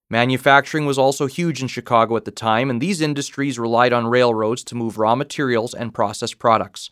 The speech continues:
Chicago was also an ideal point geographically for Eastern and Western carriers to come together to interchange freight traffic as well as passenger traffic.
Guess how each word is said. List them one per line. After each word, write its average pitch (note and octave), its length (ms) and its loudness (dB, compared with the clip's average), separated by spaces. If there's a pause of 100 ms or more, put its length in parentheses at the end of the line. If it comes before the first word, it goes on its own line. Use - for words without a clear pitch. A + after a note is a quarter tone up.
(100)
Chicago B2+ 480 2
was B2 200 0
also A#2+ 380 2
an A#2 120 -6
ideal A2+ 420 -2
point D3 300 -4
geographically C3 880 0
for A#2+ 180 -6
Eastern D3+ 400 -6
and E3 140 -2
Western C3+ 400 0
carriers A2+ 560 0
to - 100 -14
come C#3 240 0
together B2 460 2 (100)
to - 100 -10
interchange D3 600 -2
freight C3 300 0
traffic G#2+ 500 0
as A#2+ 240 2
well A#2 220 4
as B2+ 100 -6
passenger C3+ 460 4
traffic. G#2+ 440 -4